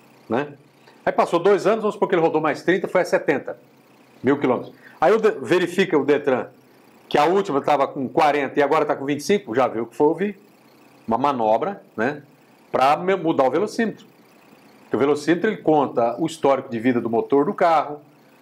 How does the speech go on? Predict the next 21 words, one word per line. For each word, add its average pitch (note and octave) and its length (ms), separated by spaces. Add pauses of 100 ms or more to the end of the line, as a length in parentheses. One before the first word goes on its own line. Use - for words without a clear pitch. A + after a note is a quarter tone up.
(200)
é, G#2+ 260
da A#2+ 160
embreagem, D3+ 560
do A2 60
sistema B2 260
de D3 100
freio, D3+ 380
de C#3 60
uma E3+ 160
série G3+ 260
de F#3+ 80
situações F3+ 720 (1040)
que, F#3 260
com D#3+ 240
certeza, D3 640
a A2 80
vida D3+ 240
útil D#3+ 260
do D3 80
veículo F3 240
diminui. F3+ 420